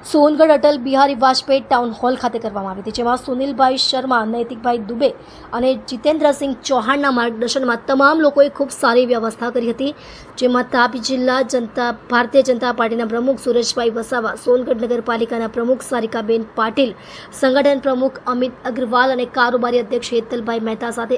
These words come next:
અનેક મહાનુભાવો જોડાયા હતા અને ખરેખર જેમણે રાષ્ટ્રીય સ્વયંસેવક સંઘના નિર્માણમાં પોતાનું જીવન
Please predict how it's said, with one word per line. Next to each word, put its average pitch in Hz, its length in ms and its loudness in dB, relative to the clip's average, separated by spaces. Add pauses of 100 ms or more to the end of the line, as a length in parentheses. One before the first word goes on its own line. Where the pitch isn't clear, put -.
અનેક 254 460 0
મહાનુભાવો 226 680 0
જોડાયા 208 300 -6
હતા 202 160 -8 (420)
અને 233 220 2
ખરેખર 247 400 0
જેમણે 240 320 0
રાષ્ટ્રીય 240 380 -2
સ્વયંસેવક 233 560 -4
સંઘના 233 340 -2
નિર્માણમાં 240 540 0
પોતાનું 233 420 -2
જીવન 226 260 -4